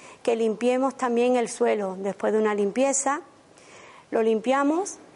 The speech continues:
y le pondremos un puñadito de sal. La sal es buenísima, pero muy buena hasta para nosotros mismos cuando nos sentimos así muy cargados, que hemos entrado, que venimos muy cargados de que hemos estado con gente, que hemos visto esa cosilla de,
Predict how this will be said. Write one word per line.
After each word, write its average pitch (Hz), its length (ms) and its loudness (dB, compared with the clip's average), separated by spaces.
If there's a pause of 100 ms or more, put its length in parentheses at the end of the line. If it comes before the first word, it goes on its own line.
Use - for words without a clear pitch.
(180)
y 247 100 0
le 233 120 2
pondremos 233 480 0
un 262 200 2
puñadito 240 520 2
de 254 100 0
sal. 226 400 -2 (280)
La 208 80 -2
sal 247 240 0
es 254 100 -2
buenísima, 226 720 0 (400)
pero 214 180 0
muy 254 160 2
buena 247 280 2
hasta 220 180 -2
para 208 200 0
nosotros 247 420 -2
mismos 277 420 2 (400)
cuando 240 320 0
nos 226 160 0
sentimos 240 420 0
así 254 280 0
muy 247 180 2
cargados, 233 600 0
que 240 80 0
hemos 226 160 0
entrado, 226 400 0 (200)
que 226 120 0
venimos 220 340 2
muy 226 160 0
cargados 214 440 0
de 214 120 2
que 220 80 0
hemos 202 200 0
estado 220 260 -2
con 202 140 -2
gente, 220 300 0
que 220 120 0
hemos 214 240 0
visto 220 280 -2
esa 220 220 0
cosilla 220 400 0
de, 208 220 0